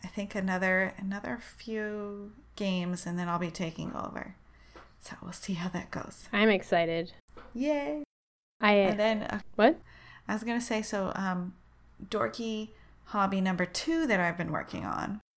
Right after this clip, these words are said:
Speaker 1: is I go to the Boston Comic Book Convention every year, which is in August, and I started working on my costume.
Speaker 2: Ooh, what is it gonna be this year?
Speaker 1: This year, I'm going to be Raven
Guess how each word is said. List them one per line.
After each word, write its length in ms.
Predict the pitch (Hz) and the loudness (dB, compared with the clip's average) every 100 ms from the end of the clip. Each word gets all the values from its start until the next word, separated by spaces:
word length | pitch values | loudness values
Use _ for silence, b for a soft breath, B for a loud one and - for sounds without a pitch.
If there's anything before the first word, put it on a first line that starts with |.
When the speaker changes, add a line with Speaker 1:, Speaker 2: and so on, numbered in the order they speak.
| _ - | _ -8
Speaker 1:
is 400 | 185 180 180 - - - | -2 0 0 -4 -8 -6
I 240 | 180 180 | 0 0
go 240 | 180 170 170 | 0 -2 -2
to 280 | - 180 175 | -2 -2 -2
the 160 | 170 | -2
Boston 680 | 165 175 175 196 - 233 214 | -2 0 2 0 -2 -2 -2
Comic 540 | 214 208 196 208 214 - | -4 -2 0 -2 -4 -4
Book 200 | 190 - | -4 -2
Convention 1000 | 190 175 175 170 - 170 202 262 277 277 - - - | -2 0 0 -2 -4 -4 -2 -4 -6 -14 -20 -18 -4
every 280 | 185 180 240 | -2 0 0
year, 420 | 254 190 233 262 b b b b - | 2 2 0 -2 b b b b -8
which 240 | 170 180 | -4 -2
is 120 | 190 214 | 0 0
in 120 | 254 | 2
August, 800 | 254 247 233 214 233 - - - - - | 6 6 4 0 -2 -4 -10 -18 -14 -6
and 180 | 175 175 | -2 -2
I 120 | 175 | -4
started 460 | - 180 175 190 | -4 -2 0 0
working 300 | 185 185 196 | 0 0 0
on 120 | 185 180 | 0 0
my 140 | 175 | -2
costume. 720 | - 156 170 - - - 196 - | -2 -2 -2 -6 -8 -8 -6 2
Speaker 2:
Ooh, 920 | 208 240 269 262 226 208 190 160 156 - - 202 | 6 8 8 6 6 8 6 4 -2 -12 -18 -4
what 180 | 208 247 | 4 8
is 180 | 240 247 | 10 8
it 100 | 240 | 8
gonna 180 | 233 | 6
be 160 | 226 226 | 6 6
this 240 | 233 254 | 4 4
year? 320 | 180 160 160 - - - - - _ | 2 2 0 -4 -14 -20 -20 -20 _
Speaker 1:
This 280 | - 330 - | -2 -2 0
year, 320 | 294 294 277 | 2 2 2
I'm 240 | 240 233 226 | 2 0 -2
going 280 | 214 214 214 | -2 -2 -2
to 120 | 233 | -2
be 220 | 196 180 | -2 -4
Raven 880 | 175 185 226 240 190 160 175 220 | -2 0 4 4 4 2 2 0